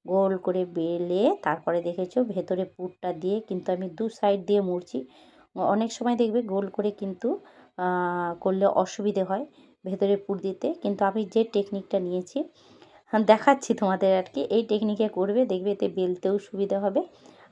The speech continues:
আর ভাজতেও সুবিধা হবে। চার, চার কোণা হবে, শেপটা এরকম। খুব একটা, আহ, ভালো ভারী না বেলতে, তাও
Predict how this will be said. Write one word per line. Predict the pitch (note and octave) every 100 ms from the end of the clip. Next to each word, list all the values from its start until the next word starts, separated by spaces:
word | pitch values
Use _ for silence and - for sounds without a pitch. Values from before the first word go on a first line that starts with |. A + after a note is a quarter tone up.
| -
আর | D#3+ E3 E3
ভাজতেও | D#3+ F#3 - F#3+ G3
সুবিধা | - D#3+ E3+
হবে। | E3+ E3 E3+ _ _ _ - _
চার, | A#3+ A#3 - _ - -
চার | B3 B3
কোণা | C4 B3
হবে, | A3+ A3+
শেপটা | D4+ - A3 - G3+
এরকম। | F#3 F3+ G3+ C4
খুব | C#4+ - G#3
একটা, | G3+ - A3 A3 - - - -
আহ, | G3 F#3+
ভালো | F#3+ G#3 A3 A3
ভারী | A3 G#3+ A3+
না | G#3+
বেলতে, | F#3+ G3+ G3+ A#3 D#4+
তাও | B3+ C4+